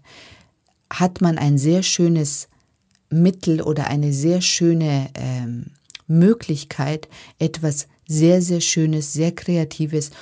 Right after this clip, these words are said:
und sehr Stabiles in einer Beziehung entstehen zu lassen. Denk mal darüber nach. Und, ähm, das bedeutet nicht, dass du mit dem, mit jedem Erstbesten <laughs> ins Bett hüpfen sollst. Das bedeutet nur, bleib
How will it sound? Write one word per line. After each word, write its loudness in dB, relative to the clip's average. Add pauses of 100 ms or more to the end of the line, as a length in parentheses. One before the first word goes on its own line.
(200)
und -4
sehr 4
Stabiles 0 (200)
in -4
einer -2
Beziehung -2 (220)
entstehen 0
zu -6
lassen. -8 (680)
Denk 4
mal 0
darüber -2
nach. -4 (500)
Und, 0
ähm, -6
das -2
bedeutet -2
nicht, -2
dass -6
du -8
mit -4
dem, -4
mit -4
jedem -2
Erstbesten -4
<laughs> -2
ins 0
Bett -2 (520)
hüpfen 0
sollst. -2 (640)
Das 2
bedeutet 0
nur, 2
bleib -2